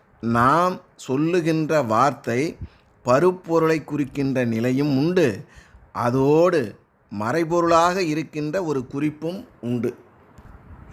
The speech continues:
வாழ்க்கையை எப்படி படிக்கிறது? வாழ்ந்து கண்டவருடைய வாழ்க்கையை கொண்டு தான் படிக்க முடியுமே தவிர, அவரவர்கள் சுய அறிவை கொண்டு வாழ்க்கையை படிப்பது என்பது இயலாத காரியம்.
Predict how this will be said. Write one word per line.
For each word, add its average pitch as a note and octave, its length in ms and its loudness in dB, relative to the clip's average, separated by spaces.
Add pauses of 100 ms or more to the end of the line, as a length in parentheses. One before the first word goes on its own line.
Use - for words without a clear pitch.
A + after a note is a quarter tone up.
(200)
வாழ்க்கையை D3+ 960 2
எப்படி C3+ 300 -2
படிக்கிறது? B2+ 720 -4 (580)
வாழ்ந்து D#3+ 800 2
கண்டவருடைய C#3 840 0
வாழ்க்கையை B2+ 560 -2
கொண்டு A#2 300 -2
தான் E3 300 0 (680)
படிக்க C3+ 720 -2 (140)
முடியுமே B2 520 2
தவிர, G#2 720 0 (580)
அவரவர்கள் E3 800 2
சுய D#3+ 400 0
அறிவை D3 380 -2
கொண்டு C3 540 -4
வாழ்க்கையை C3 640 0
படிப்பது B2+ 540 -2
என்பது A#2+ 480 -2 (240)
இயலாத C3 540 2
காரியம். G#2+ 400 -4